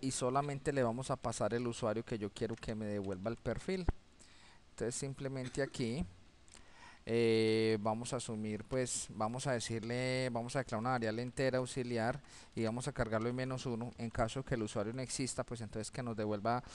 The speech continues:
eh, menos uno. Esa es la manera de validarlo. Claro que aquí garantizamos, pues, que como ya lo llevo,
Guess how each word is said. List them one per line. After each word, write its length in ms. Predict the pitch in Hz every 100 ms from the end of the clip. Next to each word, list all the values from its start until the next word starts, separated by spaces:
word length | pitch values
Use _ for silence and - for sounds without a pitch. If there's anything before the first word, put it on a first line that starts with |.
| - - -
eh, 360 | 113 113 113 113
menos 280 | 117 131 139
uno. 280 | 120 123 123
Esa 140 | 120
es 20 |
la 80 | 123
manera 280 | 123 110 120
de 60 | 127
validarlo. 440 | 127 131 120 120
Claro 200 | - 123
que 80 | 151
aquí 300 | - 120 120
garantizamos, 680 | 131 143 135 123 113 120 -
pues, 120 | 143
que 120 | -
como 180 | 143 120
ya 220 | 110 107
lo 180 | 113 143
llevo, 320 | 135 131 175